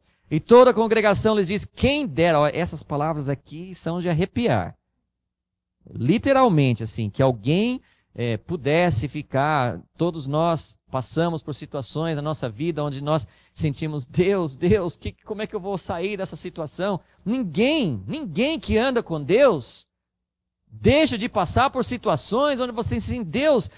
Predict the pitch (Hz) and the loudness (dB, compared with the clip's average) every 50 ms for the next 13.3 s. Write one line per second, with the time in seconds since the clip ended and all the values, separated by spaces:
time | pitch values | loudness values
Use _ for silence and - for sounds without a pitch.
0 | - - - 254 311 320 233 185 240 269 302 320 302 226 170 127 98 104 - _ | -16 -10 -4 -2 -2 0 2 4 6 8 8 8 8 6 4 4 2 -2 -8 _
1 | _ _ _ _ _ _ _ _ _ _ _ _ _ _ _ _ _ _ _ _ | _ _ _ _ _ _ _ _ _ _ _ _ _ _ _ _ _ _ _ _
2 | _ _ _ _ _ _ _ _ _ _ _ _ _ _ _ - 170 254 330 359 | _ _ _ _ _ _ _ _ _ _ _ _ _ _ _ -2 0 2 2 2
3 | 339 294 233 170 131 127 135 214 285 320 320 277 240 208 208 226 233 254 233 - | 2 0 -2 -2 -2 -4 -4 -4 -2 0 -2 -2 -2 -4 -4 -4 -2 -2 -2 -2
4 | 196 175 - 180 151 127 - 254 285 294 254 - - 170 127 107 - _ _ _ | -4 -4 -2 -4 -4 -4 -4 -4 -4 -2 -4 -2 -2 -2 -2 -2 -6 _ _ _
5 | _ _ _ _ _ _ _ _ _ _ _ _ - 247 320 370 403 415 392 - | _ _ _ _ _ _ _ _ _ _ _ _ -4 -2 0 0 0 -2 -2 0
6 | 302 277 226 233 254 220 220 226 - - 233 233 214 202 190 226 233 220 180 139 | -2 0 0 0 -4 -6 -8 -8 -4 -4 -2 -2 -2 -4 -4 -4 -4 -4 -4 -4
7 | 123 160 254 277 285 269 196 202 233 262 262 233 - _ 202 220 220 208 185 156 | -2 0 2 2 2 0 0 -2 -2 0 -2 -2 -2 _ 2 4 4 4 4 2
8 | 123 101 110 107 92 78 - _ _ _ _ _ _ _ _ _ _ _ _ _ | 0 -4 -8 -10 -10 -12 -16 _ _ _ _ _ _ _ _ _ _ _ _ _
9 | _ _ _ _ - 170 220 226 - - 247 202 165 180 302 339 370 370 311 277 | _ _ _ _ 0 0 2 2 2 -2 -4 -2 -2 -2 0 2 0 0 -2 -4
10 | - - 214 196 180 156 185 254 302 294 226 - 233 220 - - 220 226 202 170 | -2 0 2 2 2 0 -2 -2 -2 -4 -4 -4 -4 -4 -4 -4 -4 -4 -4 -6
11 | - _ _ _ _ _ _ 135 254 302 339 320 - - - 240 226 - 220 180 | -8 _ _ _ _ _ _ -8 -6 -4 -2 -2 -2 -4 -4 -6 -6 -6 -4 -2
12 | 170 214 262 269 254 - - 185 - - 165 156 135 156 226 269 254 208 170 147 | -2 -2 -2 -2 -2 -4 -4 -6 -6 -4 -6 -4 -4 -4 -6 -6 -6 -6 -6 -4
13 | 254 269 269 202 - | -2 -2 -2 -2 -6